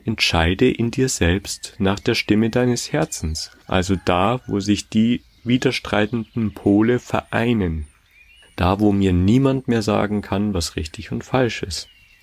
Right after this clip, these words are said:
Und dann wird die Welt sich in die Richtung verändern, wie das gemeinsame Bild gezeichnet ist. Und jeder wird das Gefühl haben,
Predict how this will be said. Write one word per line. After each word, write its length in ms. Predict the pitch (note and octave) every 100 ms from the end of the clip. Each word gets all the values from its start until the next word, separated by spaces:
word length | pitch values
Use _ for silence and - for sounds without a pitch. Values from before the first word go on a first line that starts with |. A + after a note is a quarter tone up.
| _ _ _ _ -
Und 240 | F2 D#2+
dann 340 | D#2+ G2 - - -
wird 280 | F#2+ F#2+
die 160 | - D#2+
Welt 300 | E2 E2+ G#2+
sich 400 | - - F2 -
in 180 | F2 E2 -
die 180 | G2 A2
Richtung 460 | D3+ B2 - G#2 F2+
verändern, 960 | - - - F2 F#2+ G#2+ A#2+ C3+ E3 - _ _ _
wie 220 | G#2 B2
das 280 | C3 B2 -
gemeinsame 760 | G2 F2+ F#2 G#2+ G#2 G#2 G#2
Bild 600 | - G2 G2+ A2 - -
gezeichnet 600 | A#2+ - G2 E2 E2 D#2
ist. 300 | - - - _ - -
Und 180 | G2 E2
jeder 320 | F#2 G2+ B2+
wird 180 | A#2+ -
das 140 | -
Gefühl 420 | - A2+ - A2 A2
haben, 380 | A#2 A#2+ C3